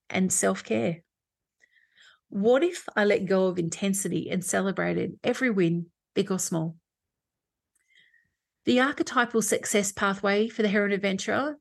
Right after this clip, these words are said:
she activates and amplifies thriving when she embodies her Thrive Factor success pathway of self-love.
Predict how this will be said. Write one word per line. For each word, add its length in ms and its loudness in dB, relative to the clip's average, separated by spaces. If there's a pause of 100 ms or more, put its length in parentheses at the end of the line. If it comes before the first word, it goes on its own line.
(120)
she 200 -2
activates 480 0
and 100 -2
amplifies 580 0
thriving 400 -2
when 140 -2
she 180 0
embodies 460 0
her 80 2
Thrive 320 0
Factor 180 -4
success 400 -2
pathway 440 0 (360)
of 160 -2
self-love. 880 -2